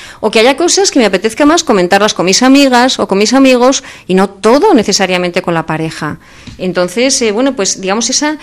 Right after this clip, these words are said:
sensación, es como lo que genera a nivel de consecuencia esto es un exceso de control y que muchas veces da lugar a una sensación de invasión. Es como que, que el otro se tenga que enterar de todo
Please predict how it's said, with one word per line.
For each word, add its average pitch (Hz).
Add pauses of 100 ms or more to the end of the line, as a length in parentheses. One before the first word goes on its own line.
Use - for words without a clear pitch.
(180)
sensación, 196
es 254
como 294 (200)
lo 214
que 208
genera 269
a 311
nivel 269
de 269
consecuencia 285
esto 277
es -
un 277
exceso 285
de 196
control 294 (340)
y 196
que 196
muchas 233
veces 320
da 262
lugar 294
a 302
una 277
sensación 277
de 311
invasión. 247 (360)
Es -
como 277
que, 285
que 226
el 202
otro 285
se 240
tenga 269
que 277
enterar 247
de 240
todo 233